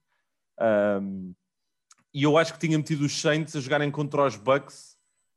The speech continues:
nos playoffs, com os Saints a vencerem. Acho, acho é que não coloquei isso no, no final de, de conferência, até estou aqui a, a abrir o, o fecheiro para confirmar. Mas, de qualquer das formas, eu acho que muito poucas pessoas podiam antever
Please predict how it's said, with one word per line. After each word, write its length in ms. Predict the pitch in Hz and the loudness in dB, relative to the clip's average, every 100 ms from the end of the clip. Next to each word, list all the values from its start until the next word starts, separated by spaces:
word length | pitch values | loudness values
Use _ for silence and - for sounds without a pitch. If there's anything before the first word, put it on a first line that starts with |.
| _ | _
nos 240 | 131 151 160 | -2 0 0
playoffs, 680 | 160 151 131 151 156 - - | 0 4 4 4 0 -10 -10
com 200 | - 143 | -2 -2
os 180 | 123 - | -2 0
Saints 300 | 156 151 151 | 0 0 -2
a 60 | |
vencerem. 640 | 131 135 127 110 90 90 _ _ _ _ _ _ 110 | 0 -2 -4 -8 -8 -12 _ _ _ _ _ _ 0
Acho, 220 | 131 220 | 0 0
acho 220 | 143 143 156 | -2 0 -2
é 40 | |
que 100 | 151 | -2
não 100 | 151 | -4
coloquei 300 | 151 147 147 | -4 0 2
isso 280 | 151 147 147 | 2 -2 -6
no, 260 | 143 131 | -4 -4
no 120 | 127 131 | -6 -6
final 320 | 143 135 135 | -4 0 0
de, 380 | 123 120 117 113 | -2 -6 -6 -8
de 80 | |
conferência, 500 | - 120 117 143 131 | -10 -12 -6 -6 -6
até 140 | 131 120 | -8 -10
estou 180 | - 127 | -8 -6
aqui 140 | 127 | 2
a, 340 | 117 110 95 - _ _ _ _ | 4 6 2 -4 _ _ _ _
a 140 | - 117 | 0 2
abrir 380 | 104 120 131 | 2 0 0
o, 480 | 123 117 113 113 110 - | -2 -4 -6 -10 -14 -10
o 140 | 120 | -10
fecheiro 340 | 110 - 135 127 | -8 -2 -2 -2
para 120 | 143 | -6
confirmar. 580 | 135 127 131 110 90 87 _ _ _ _ | -8 -8 -8 -6 -8 -10 _ _ _ _
Mas, 240 | 123 131 117 | -4 -4 -2
de 140 | 180 | -2
qualquer 260 | 196 180 175 | -2 0 -2
das 140 | 160 | -2
formas, 500 | - 156 165 160 - 143 | 0 0 0 -6 -8 -2
eu 140 | 147 | 0
acho 180 | 143 - | 0 -2
que 100 | 143 | -6
muito 300 | 170 190 - | -4 -4 -4
poucas 320 | 170 143 156 | -6 -6 -8
pessoas 320 | - - 147 | -8 -8 -8
podiam 440 | 147 143 135 143 143 | -10 -12 -6 -2 -2
antever 640 | 139 - 113 117 127 147 | -2 -8 -4 -2 -2 -4